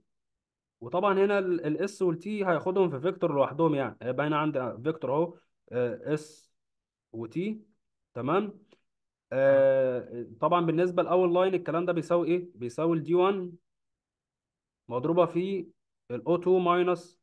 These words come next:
ال أو وان اللي هو الكلام ده، تمام؟ نفس الكلام بقى بالنسبة لللاين التاني أهو، اللي هو ال، الكلام اللي تحت ده. آه، فلو أنت جربت تفكي الماتريسز دي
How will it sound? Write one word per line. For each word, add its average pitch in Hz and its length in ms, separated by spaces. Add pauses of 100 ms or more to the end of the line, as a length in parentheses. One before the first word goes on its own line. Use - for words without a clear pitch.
(140)
ال 120 160
أو 160 100
وان 127 380
اللي 127 140
هو 147 100
الكلام 131 340
ده، 107 200 (100)
تمام؟ 160 340
نفس 196 220
الكلام 175 340
بقى 180 340 (560)
بالنسبة 147 520
لللاين 156 600
التاني 196 540 (140)
أهو، 147 280
اللي 123 140
هو 156 320
ال، 117 360
الكلام 139 320
اللي 147 120
تحت 147 240
ده. 190 300 (460)
آه، 139 500 (100)
فلو 147 220
أنت 190 120
جربت 185 320
تفكي 180 640
الماتريسز 131 540
دي 196 280